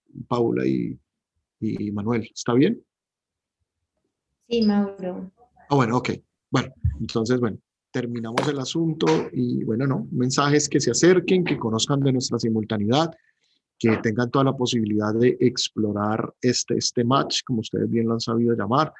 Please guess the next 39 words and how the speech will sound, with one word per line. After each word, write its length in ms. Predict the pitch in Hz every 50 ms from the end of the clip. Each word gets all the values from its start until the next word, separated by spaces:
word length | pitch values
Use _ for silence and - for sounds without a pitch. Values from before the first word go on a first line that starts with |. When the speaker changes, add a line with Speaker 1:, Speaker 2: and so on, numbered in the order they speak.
| - _ _ _ _ -
Speaker 1:
donde 200 | 117 113 104 98
sobre 300 | - 113 107 101 101 95
todo 280 | - 104 107 113 117
van 160 | 117 120 117 117
a 60 | 120
explorar, 560 | 120 - - - 110 104 98 101 101 101 - - _ _ _ _ _ _ -
como 200 | - 117 113 104
les 120 | 98 95
digo, 280 | 101 98 95 104 107 110
todos 180 | 120 117 110
esos 140 | - 117 -
temas 220 | - 117 113 113
de 100 | - 113
creatividad, 600 | - - 104 104 98 - 101 98 101 113 131 143
donde 200 | 131 123 113 104
van 100 | 101 101
a 40 | 104
aprender 360 | - 123 117 107 98 101 98
de 260 | - 117 117 113 110 - - - _ _ _
creación 520 | - - 113 110 104 101 - - 110 101 104
digital, 600 | 113 113 - - 101 - 127 131 131 131 127 117
de 100 | - 113
prototipado 720 | - - 110 101 - 98 - - 95 - - 98 101 104
de 80 | 113 110
proyectos 600 | - 107 104 95 - 131 139 139 135 - 139 135
y 40 | 120
sobre 260 | 113 110 101 95 95
todo 140 | - 104 104
acercarse 600 | 113 - 127 113 - - 104 98 - - 120 120 _ _ _ _ _ _
a 140 | - 127 117
una 200 | 110 110 110 123
comunidad 500 | 123 - 143 131 127 120 110 104 104 101 104
que 80 | -
está 180 | 117 - - 131
en 100 | 120 117
constante 760 | - - 123 117 113 - - 120 117 117 113 - 131 131 127 -
ebullición 840 | 127 120 110 110 110 107 107 104 101 - - 117 117 117 113 120 127 147
y 60 | 131
donde 360 | 123 117 113 113 113 101 -